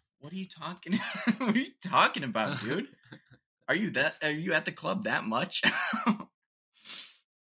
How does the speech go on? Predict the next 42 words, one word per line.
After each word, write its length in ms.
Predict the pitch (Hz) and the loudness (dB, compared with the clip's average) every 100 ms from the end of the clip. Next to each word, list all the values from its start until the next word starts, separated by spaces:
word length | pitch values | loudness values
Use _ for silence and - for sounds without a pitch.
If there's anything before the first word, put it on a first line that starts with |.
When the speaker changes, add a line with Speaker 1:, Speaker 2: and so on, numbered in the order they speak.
| _ - | _ 0
Speaker 1:
"Spending 560 | - - 123 139 151 | 0 2 -2 0 -2
time 320 | 123 131 131 | -4 -6 -4
alone 360 | 120 113 120 113 | -2 0 -2 0
really 260 | 113 113 110 | -2 -2 -2
makes 300 | 107 107 - | -2 -4 -6
you 120 | 104 | -2
realize 480 | 107 110 104 101 110 | 0 0 0 -2 -6
you 80 | |
don't 280 | 101 110 76 | -4 -4 -4
need 200 | 101 98 | -6 -6
a 40 | 98 | -8
single 360 | 110 104 101 | -6 -6 -2
soul 360 | - - 101 95 | -2 -2 -4 -8
for 400 | - - 73 - _ - | -12 -12 -12 -14 _ -10
S 260 | 90 - | -10 -8
word." 200 | - - _ - | -10 -12 _ -4
Don't 160 | 156 | -2
know 120 | 185 | 0
why 160 | 170 147 | 2 0
they 100 | 107 | 0
feel 220 | - 123 | -6 -4
the 80 | 110 | -2
need 200 | 110 95 | -2 -4
to 80 | - | -10
curse. 360 | - 110 95 135 | -4 -4 -2 -4
And 160 | 113 - | -4 0
also, 500 | 117 123 143 143 147 - | 0 2 4 4 2 -2
Speaker 2:
<laughs> 40 | |
Speaker 1:
that's 240 | 131 120 | 0 2
so 240 | - 123 120 | 2 2 0
untrue. 500 | 107 107 135 135 - | 0 -4 -4 0 0
<laughs> 40 | - 185 - 170 | -2 -8 -4 -4
Speaker 2:
Yeah, 160 | 117 | -2
I 120 | 107 110 | -2 -4
don't 240 | 107 107 | -8 -10
get 120 | 104 | -8
it. 680 | 107 98 _ 170 - - 156 - | -8 -10 _ 0 0 -6 -12 -10
<laughs> 60 | - | 4
Speaker 1:
I 140 | 143 | 4
need 220 | 156 165 135 | 4 0 -2
people, 560 | - 147 131 107 104 - | -4 -6 -4 -6 -6 -8
okay? 360 | 135 131 135 | -10 -4 -4